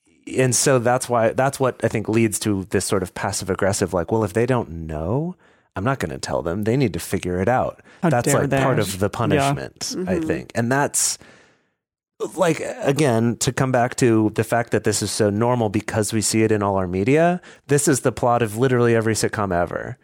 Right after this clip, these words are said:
Speaker 1: And
Speaker 3: Huh,
Speaker 1: every
Speaker 3: right.
Speaker 1: rom-com ever will
Speaker 2: Yeah.
Speaker 1: have something like this, but especially sitcoms about, like, existing families, this is every episode all the time.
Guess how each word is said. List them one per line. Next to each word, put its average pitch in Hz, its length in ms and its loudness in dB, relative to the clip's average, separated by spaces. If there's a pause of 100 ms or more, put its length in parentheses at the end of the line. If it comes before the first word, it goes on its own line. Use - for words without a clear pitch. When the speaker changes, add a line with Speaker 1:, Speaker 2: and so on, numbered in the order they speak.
(440)
Speaker 1:
And 120 120 2
Speaker 3:
Huh, - 60 2
Speaker 1:
every 143 200 2
Speaker 3:
right. 131 240 2
Speaker 1:
rom-com 95 340 0
ever 92 480 2
will 185 60 0
Speaker 2:
Yeah. 165 260 4
Speaker 1:
have 160 80 2
something 104 300 -2
like 92 240 -2
this, 98 200 2
but 127 120 2
especially 165 320 2
sitcoms - 540 0
about, 107 360 0
like, 95 380 -2
existing 107 640 0
families, 120 1000 0 (540)
this 123 240 2
is 101 340 0 (380)
every 104 280 2
episode 98 320 0
all 82 120 0
the - 100 -8
time. - 320 -12